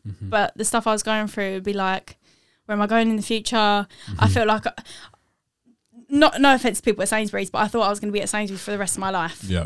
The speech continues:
Speaker 2: I used to be going to every single shift and be like, "I fucking hate my life right now."
Speaker 1: Yeah.
Speaker 2: Um, but yeah, no. Right now, it's because I'm in a new job and it's new and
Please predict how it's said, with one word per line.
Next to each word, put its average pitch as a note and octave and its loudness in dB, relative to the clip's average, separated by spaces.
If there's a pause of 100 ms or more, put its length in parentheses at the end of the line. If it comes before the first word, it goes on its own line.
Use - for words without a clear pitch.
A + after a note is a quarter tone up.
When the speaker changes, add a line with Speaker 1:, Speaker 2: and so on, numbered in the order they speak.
(460)
Speaker 2:
I - -2
used B3 4
to - -6
be B3 0
going B3+ 2
to - -4
every A3+ 0
single A3+ -2
shift A3 -2
and G#3 -4
be G3+ -6
like, F#3+ -4
"I G#3 -4
fucking G#3 -4
hate G3+ -4
my F3+ -4
life F3+ -4
right F3 -8
now." A2 -8
Speaker 1:
Yeah. F2+ -4 (560)
Speaker 2:
Um, A3 6 (480)
but B3 -8
yeah, C4 2
no. G3 -2 (180)
Right D4+ 6
now, B3 4
it's A#3 -4
because A#3 -4
I'm A3 2
in A3 0
a A3+ 2
new A#3 2
job G#3 -2 (640)
and G#3 2
it's G#3 -2
new G#3 2
and G3 -4